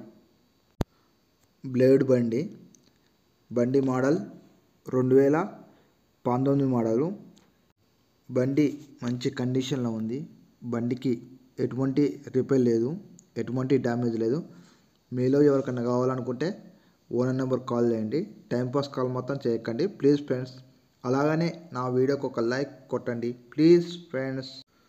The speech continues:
బండి టైర్ విషయానికి వస్తే ట్వంటీ పర్సెంట్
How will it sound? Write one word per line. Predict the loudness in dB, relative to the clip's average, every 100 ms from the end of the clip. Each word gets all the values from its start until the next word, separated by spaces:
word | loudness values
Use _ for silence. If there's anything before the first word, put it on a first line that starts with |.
| _ _ _ _ -16 -2 -2
బండి | 2 2 2 -4 -18 -8 0
టైర్ | 2 4 2
విషయానికి | 0 -4 -6
వస్తే | -4 -2 -2 -6 -16 -20 -20 _ _ _ _ _ 0
ట్వంటీ | 2 4 2
పర్సెంట్ | 2 0 -4 -2 -2